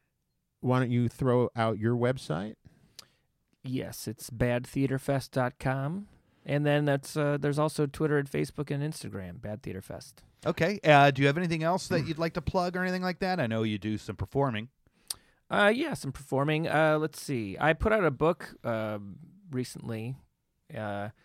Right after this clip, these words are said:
Speaker 2: you guys know the Doctor Seuss book, Oh, the Places You'll Go?
Speaker 1: Oh, yeah.
Speaker 3: Uh-huh.
Speaker 2: You know, perfect for graduations, births,
Speaker 1: <laughs>
Speaker 2: weddings, whatsoever.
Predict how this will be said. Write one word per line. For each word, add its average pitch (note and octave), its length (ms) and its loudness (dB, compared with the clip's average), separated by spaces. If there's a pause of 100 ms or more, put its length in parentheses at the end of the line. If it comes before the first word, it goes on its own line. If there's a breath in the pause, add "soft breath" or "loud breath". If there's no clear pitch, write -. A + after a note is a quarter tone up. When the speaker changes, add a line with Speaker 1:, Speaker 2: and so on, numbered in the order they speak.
(200)
Speaker 2:
you C#3+ 80 -4
guys D3+ 180 4
know D#3+ 100 2
the C#3 100 2
Doctor C3+ 320 0
Seuss C3+ 360 -6
book, - 320 -6 (720)
Oh, B2+ 140 2
the B2+ 100 -4
Places B2 420 -6
You'll A#2+ 160 -6
Go? A2+ 300 -6
Speaker 1:
Oh, A#2 140 0
yeah. A2+ 240 0
Speaker 3:
Uh-huh. B2+ 160 -2 (300)
Speaker 2:
You D3 100 -8
know, A2+ 100 -4
perfect B2+ 320 -4
for B2 80 -6
graduations, B2 760 -4
births, - 600 -8
Speaker 1:
<laughs> - 20 -12
Speaker 2:
weddings, B2+ 540 -2
whatsoever. B2+ 480 2